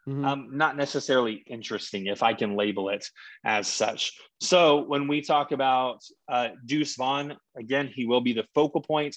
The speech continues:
Speaker 2: I think he will be heavily evolved, involved, excuse me, in this offense.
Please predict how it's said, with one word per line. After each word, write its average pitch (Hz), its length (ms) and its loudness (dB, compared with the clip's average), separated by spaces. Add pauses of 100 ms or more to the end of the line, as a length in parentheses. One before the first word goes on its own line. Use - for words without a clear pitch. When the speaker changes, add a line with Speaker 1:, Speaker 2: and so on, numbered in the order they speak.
Speaker 2:
I 120 160 -2
think 127 240 -4
he 123 80 0
will 117 80 4
be 107 140 0
heavily 117 320 4
evolved, 117 500 4 (400)
involved, 139 540 4
excuse 127 360 -2
me, 135 280 -6
in 139 320 -2
this 131 260 2 (140)
offense. 135 580 2